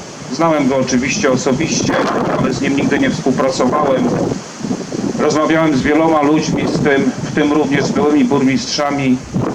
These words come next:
Każdy wyrażał się o nim niezwykle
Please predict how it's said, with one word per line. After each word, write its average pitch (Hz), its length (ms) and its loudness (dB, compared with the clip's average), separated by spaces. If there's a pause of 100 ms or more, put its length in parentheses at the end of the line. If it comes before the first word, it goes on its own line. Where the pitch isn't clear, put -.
(1000)
Każdy 143 340 0 (680)
wyrażał 135 500 2
się 127 320 0
o - 60 0
nim 131 260 0 (580)
niezwykle 131 720 0